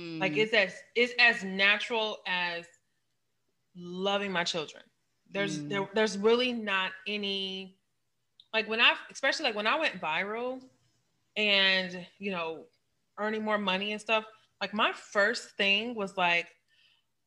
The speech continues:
Speaker 1: "Ooh, I know I can pour more into the people I already was given to."
Speaker 2: Right, right.
Speaker 1: You know, like, it was people when, when covid hit and it was hitting hard, there were people I was sending money to, you know, Venmo, just here and there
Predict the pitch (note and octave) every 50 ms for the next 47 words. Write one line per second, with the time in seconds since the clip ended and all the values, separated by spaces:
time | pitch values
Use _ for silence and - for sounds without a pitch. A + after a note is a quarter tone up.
0 | - A#3 B3 A3+ G3+ F3 D3+ D3+ E3 - _ - G3+ G3 G3+ G3 F#3+ F3 E3+ -
1 | - F3+ F3+ - F#3+ F3 E3+ E3 E3 D#3+ D#3+ D#3 - F3+ E3 - F#3+ E3+ - E3
2 | C#3 D#3 E3 E3+ - - F3+ F3+ F3+ F3+ F#3+ F#3+ G3 F#3+ F3+ - F3 E3+ - -
3 | E3+ G3+ A3+ A#3 A3 D#3+ D#3 D3+ D3 C#3+ - _ _ _ _ _ _ _ _ -
4 | E3 D#3 C#3+ C#3+ G3 G3+ G3 G3 F#3+ F#3+ F#3+ F#3+ F#3+ F#3 F3+ F3+ G3+ G3+ G3+ G3
5 | - - - A#3 G#3 G3 G3 G3 F#3 F3 F3+ F#3 F#3 F#3 - C#4+ E4 E4+ E4 D#4+
6 | D4 D#4+ D#4 D#4 D4+ - - - _ _ _ _ _ _ _ _ _ _ _ _
7 | _ _ _ _ _ _ _ _ - - - _ - F#3+ F3+ F#3 G3 F#3 F3+ F#3
8 | G3 C4+ C4 B3+ B3+ A#3 C4 C4+ C#4 C#4 C#4 C#4 C4 - - - - - - -
9 | - - - A#3+ C4 E4 E4+ - D#4 C4 C4+ A#3+ G3 A3 A#3+ B3 A#3+ - - A#3
10 | A3+ A3+ A3 G#3+ G#3+ A3 A3 A3 A3 A3 - - - - A#3 A3+ A3 A3 A3 G#3+
11 | F3+ - - - - F3+ A3+ G#3 E3 D3 D3+ F#3+ G#3+ A3 A3+ A3 G#3+ G#3+ G#3 G#3+
12 | G3+ - - - A#3 A#3 A3+ A3+ A3 G#3+ G#3 G#3 G#3 G#3 G3+ G3+